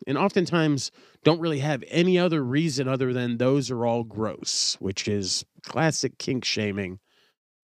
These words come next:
um, you know, when kink is involved. Uh, everything outside of consent, i-, like I said earlier, is automatically considered off limits within B D S M.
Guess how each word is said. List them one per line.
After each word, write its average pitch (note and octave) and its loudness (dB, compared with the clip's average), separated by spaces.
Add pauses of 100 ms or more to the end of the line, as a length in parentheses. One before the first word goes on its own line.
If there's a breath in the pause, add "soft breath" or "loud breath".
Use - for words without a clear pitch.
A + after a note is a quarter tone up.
(160)
um, G#1 -16 (240)
you F2 -4
know, G#1 -12 (360)
when A2 -2
kink A2+ -2
is F#2+ -8
involved. E2+ -4 (280 soft breath)
Uh, B2+ 2
everything F#3 0
outside C#3+ 0
of B2 -4
consent, A#2 -4 (100)
i-, G#2 -4
like F#2+ -6
I G#2+ -4
said A#2 0
earlier, B2 2
is B2 -6
automatically C#3+ 0
considered A#2+ -2
off A#2 -2
limits A2+ -4
within G2+ -4
B G#2 -4
D G2+ -4
S F#2+ -4
M. E2 -10